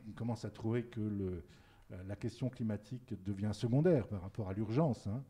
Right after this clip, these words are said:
Mais je, je crois que le, le pas a été fait, vraiment. Maintenant, il faut, il faut m-, mettre en œuvre. Euh,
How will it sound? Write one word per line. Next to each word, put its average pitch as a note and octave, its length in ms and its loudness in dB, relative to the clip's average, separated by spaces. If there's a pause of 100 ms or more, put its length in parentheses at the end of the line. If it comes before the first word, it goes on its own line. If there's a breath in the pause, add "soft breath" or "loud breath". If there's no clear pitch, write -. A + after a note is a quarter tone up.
(420 loud breath)
Mais C3 140 6
je, C#3 140 6
je B2 100 -4
crois F#3 180 2
que D#3+ 100 -2
le, C#3 140 4
le B2+ 120 2
pas C#3+ 160 -2
a C#3 60 -2
été A#2+ 220 -4
fait, - 140 -8
vraiment. F#2+ 360 -2 (840)
Maintenant, A2+ 220 6
il C3+ 60 10
faut, C3 320 6
il G2+ 80 -2
faut C3 240 4
m-, A2 280 2 (120)
mettre A2+ 280 2
en G2+ 120 6
œuvre. E2+ 200 -2 (1080 loud breath)
Euh, G#2 420 2